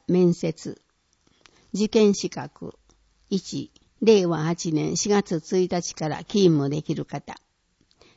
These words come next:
二、昭和五十五年四月二日以降に生まれた方。三、土木技術職については、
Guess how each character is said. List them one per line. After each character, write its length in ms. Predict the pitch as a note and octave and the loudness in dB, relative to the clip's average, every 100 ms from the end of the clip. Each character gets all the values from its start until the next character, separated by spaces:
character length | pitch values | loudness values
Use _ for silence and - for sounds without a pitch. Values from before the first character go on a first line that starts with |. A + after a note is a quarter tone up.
| _ | _
二、 320 | F#3+ F3+ F#3 - _ _ | 2 4 4 0 _ _
昭 300 | - G#3+ G#3+ | -4 2 2
和 160 | G#3 G3+ | 2 0
五 200 | G3+ G#3+ | 0 -2
十 200 | G#3 F#3 | 0 -2
五 200 | E3 E3 | -2 -2
年 280 | E3 D#3+ - _ | -2 -4 -6 _
四 160 | - G#3 | -4 2
月 300 | G#3 - E3 | 2 2 -4
二 280 | G3 - | -4 -6
日 180 | - F#3+ - | -6 -4 -4
以 100 | G#3+ | -8
降 280 | - E3+ | -4 0
に 200 | F3 G#3+ - | 2 2 2
生 60 | |
ま 160 | E3+ D#3 | 2 2
れ 100 | D3 | -2
た 160 | - | -8
方。 360 | C#3+ D3+ - - _ _ _ _ _ _ _ _ _ | -14 -16 -18 -20 _ _ _ _ _ _ _ _ _
三、 440 | - F#3 F#3 F#3 - _ _ | -10 0 0 0 -6 _ _
土 140 | F#3 F#3+ | 0 0
木 460 | G#3 G#3 - G3+ - | 0 -4 -6 -6 -2
技 160 | G3 | -2
術 280 | G3+ G#3 G#3+ | -2 -4 -6
職 280 | F#3+ E3 D#3+ | -4 -2 2
に 140 | D#3 | 2
つ 120 | D3+ D#3 | 2 -2
い 120 | D3+ | -4
て 160 | - D3 | -4 -6
は、 220 | D3 | -6